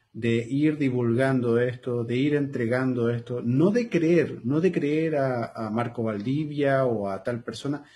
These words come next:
sino que entender profundamente de que esto es en beneficio de toda la humanidad. Esto es algo que la humanidad tiene que saber,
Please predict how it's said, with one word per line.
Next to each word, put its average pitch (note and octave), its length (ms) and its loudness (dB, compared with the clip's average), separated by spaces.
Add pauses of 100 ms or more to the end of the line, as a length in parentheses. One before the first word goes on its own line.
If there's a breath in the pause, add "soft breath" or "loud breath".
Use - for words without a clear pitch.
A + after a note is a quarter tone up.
(120)
sino D3 240 0
que D#3+ 440 -2
entender B2 680 0
profundamente F3 1000 0 (640 soft breath)
de B2 180 -4
que A#2+ 580 0 (300)
esto F3+ 680 0
es D3 240 -4
en C#3 160 0
beneficio G3+ 840 -2
de A#2+ 240 -6
toda F3+ 340 -2
la F3+ 80 2
humanidad. D3+ 600 0 (100)
Esto D3+ 380 -2
es D3+ 180 -2
algo D3+ 320 -4
que B2+ 140 -4
la A#2+ 100 -2
humanidad A#2 480 0
tiene C#3 260 -2
que B2+ 120 -4
saber, A#2 520 -4